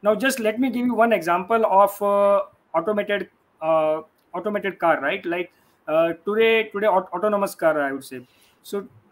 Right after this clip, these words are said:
autonomous car is something that, uh, in, uh, every day it is going to generate one terabyte of data. Now, when, uh, it is going to generate one terabyte of data, I'm sure it cannot store that data on that car itself for the long time.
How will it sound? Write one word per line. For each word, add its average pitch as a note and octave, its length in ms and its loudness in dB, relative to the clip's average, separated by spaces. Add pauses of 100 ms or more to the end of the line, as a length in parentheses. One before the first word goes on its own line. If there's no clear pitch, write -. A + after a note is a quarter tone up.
(180)
autonomous B3+ 440 -2
car A3+ 260 4
is A3+ 100 -4
something G3+ 480 -4
that, G3+ 220 -4
uh, G3+ 200 -4
in, G3 220 -10
uh, F#3+ 180 -6
every G#3+ 280 -6
day G#3 380 2
it - 100 -12
is G3+ 160 -8
going G3 220 -6
to A3 280 -6
generate F3 400 -8
one F3+ 180 -4
terabyte E3+ 380 -4
of C#3+ 160 -8
data. A#2+ 260 -10 (640)
Now, B3+ 360 4
when, A3 220 0
uh, A#3 40 2
it A3 140 -4
is G#3+ 120 -6
going G#3+ 140 -6
to A#3+ 60 -8
generate G#3 340 -6
one G#3 160 -2
terabyte G#3+ 360 4
of G#3+ 160 -2
data, G3 180 2
I'm G3+ 200 0
sure G#3+ 380 2 (320)
it - 140 -6
cannot A3+ 300 2
store A3 300 0
that A3 200 0
data G3 220 0
on G3+ 220 4
that G3 180 -6
car F3 200 4
itself E3+ 340 -4
for E3+ 180 -4
the E3+ 60 -2
long D#3 320 2
time. C3+ 240 -4